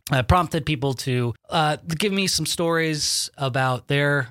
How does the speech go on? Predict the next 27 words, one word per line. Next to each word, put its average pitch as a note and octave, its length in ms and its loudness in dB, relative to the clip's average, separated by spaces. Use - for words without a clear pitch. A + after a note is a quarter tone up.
experience C#3 680 0
with C3 140 0
aliens, C3 480 2
if A2 80 -4
they G2 200 -4
believe B2+ 680 0
or A#2 220 2
have A2 240 0
they G#2+ 160 0
had A#2+ 480 -2
any G#2+ 380 0
U A#2 260 2
F - 140 -4
O F#2 100 0
sightings. B2+ 720 0
And F3+ 240 2
this D#3+ 140 2
is C#3+ 120 0
what C#3+ 180 2
the C3+ 80 0
lovely C3 300 2
Prodheads A#2 680 0
have C#3 180 -4
come D#3 140 2
up C#3 180 0
with A2+ 160 0
from A#2 400 0